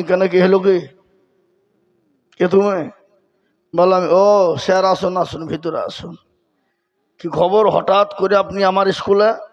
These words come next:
বলে, "আপনার ছেলেমেয়েরা পড়াশোনা ভালো করে করে তো?" বলে, "হ্যাঁ, মোটামুটি ভালোই তো করে।"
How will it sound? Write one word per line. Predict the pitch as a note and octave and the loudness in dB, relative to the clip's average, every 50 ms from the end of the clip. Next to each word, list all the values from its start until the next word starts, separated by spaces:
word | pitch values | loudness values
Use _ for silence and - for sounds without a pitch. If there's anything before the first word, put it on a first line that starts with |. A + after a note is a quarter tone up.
| _ _ _ _ _ _ _ _ _ _ _ _ _ _ _ _ _ _ _ _ _ _ _ - | _ _ _ _ _ _ _ _ _ _ _ _ _ _ _ _ _ _ _ _ _ _ _ -2
বলে, | E3+ F#3+ G3 | 2 2 2
"আপনার | G3 F#3+ G3 G3 G#3 G#3 | 2 2 0 0 0 0
ছেলেমেয়েরা | F#3 D3+ D#3+ F#3 F#3 G3 F#3+ G3+ G#3 G#3 G#3 | 2 2 0 2 2 4 4 4 4 4 4
পড়াশোনা | - G3+ F#3+ F#3 F#3+ D#3+ G3 G3 G3 | 2 2 0 0 0 0 0 0 0
ভালো | F#3 D#3+ F3 F#3+ | 0 2 0 0
করে | F#3 G3+ G3+ F#3+ | 0 0 -2 0
করে | - F3 E3 F3+ F3+ F3+ | -2 -2 -2 -2 0 0
তো?" | A#3+ A#3 | 0 0
বলে, | A3+ G3+ F3 | 2 0 0
"হ্যাঁ, | D#3+ D#3+ F3 F#3 | 0 0 -2 -4
মোটামুটি | F#3 F3+ E3+ F3 F3+ F#3 F#3 F#3+ F#3 G#3 | -2 -4 -6 -4 -4 -2 -2 0 0 0
ভালোই | F#3 - D#3 D#3+ E3+ F3+ | 0 0 -2 -2 -2 -2
তো | F#3 F#3+ | -2 -2
করে।" | F#3+ - - - - | -2 -2 -2 -2 -2